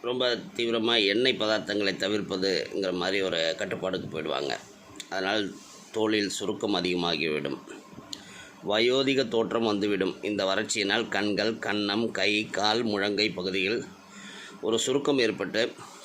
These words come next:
தோல் தொய்ந்துவிடும். உணவு மற்றும் சரும பராமரிப்பு மூலம் சருமத்தை பளபளப்பாக மாற்ற முடியும். அதுக்கான சில குறிப்புகள் தான் இப்ப பார்க்க போறோம். நல்ல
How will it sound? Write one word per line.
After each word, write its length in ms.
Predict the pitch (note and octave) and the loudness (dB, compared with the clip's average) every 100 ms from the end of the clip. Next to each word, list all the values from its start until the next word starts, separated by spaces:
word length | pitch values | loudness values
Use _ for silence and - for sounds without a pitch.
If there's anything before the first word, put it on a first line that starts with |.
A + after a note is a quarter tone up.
| - | -4
தோல் 300 | B2+ C#3 G#2+ | 0 0 0
தொய்ந்துவிடும். 640 | A2+ A#2+ A#2 A2 F#2 F2+ - C#3+ - - - - - - - - - - - G#2+ | 2 2 2 2 0 -2 -6 -12 -14 -18 -18 -18 -18 -20 -20 -20 -20 -20 -10 -2
உணவு 320 | C3+ D#3+ D#3 | 4 4 4
மற்றும் 300 | C3+ A#2 B2 | 2 0 0
சரும 420 | B2 A2 C#3 B2+ | 0 2 2 2
பராமரிப்பு 580 | A2+ A2 G#2+ G#2 G2 F#2+ | 4 4 4 2 -2 -2
மூலம் 320 | F#2 F#2+ B2+ | 0 0 0
சருமத்தை 560 | - G#2+ A#2 F#2+ A2+ - - - - | 0 0 0 0 -2 -4 -12 -18 -6
பளபளப்பாக 760 | G#2 A2 G#2+ G2+ F#2 F2 F#2 B2 | -2 0 0 -2 -2 -4 -2 -2
மாற்ற 340 | F#2+ F#2 G2+ | -2 -2 -2
முடியும். 600 | E2+ D#2+ E2 A2 G2+ A1+ - - - - - - | -2 -2 0 2 0 -4 -10 -18 -20 -20 -16 -4
அதுக்கான 440 | A2 A2+ G#2 A#2 | 0 0 2 2
சில 240 | B2+ G2 F#2+ | 2 0 -2
குறிப்புகள் 440 | G2+ F2+ F2 E2+ | -2 -2 -4 -2
தான் 100 | A2 | -2
இப்ப 100 | A2+ | -4
பார்க்க 400 | - D#2+ D#2 C2 | -4 -6 -6 -6
போறோம். 160 | E2 - - - - - - - - - - - - - - - - - - - - - - - - - - - - - - - - - - - F#2+ | -4 -4 -6 -10 -20 -20 -20 -16 -16 -16 -18 -16 -16 -16 -16 -20 -20 -20 -20 -20 -20 -20 -18 -20 -20 -20 -20 -20 -20 -20 -20 -20 -20 -20 -20 -20 -8
நல்ல 600 | G2 B2+ D3 C#3 G#2 F2+ | 0 4 6 4 4 0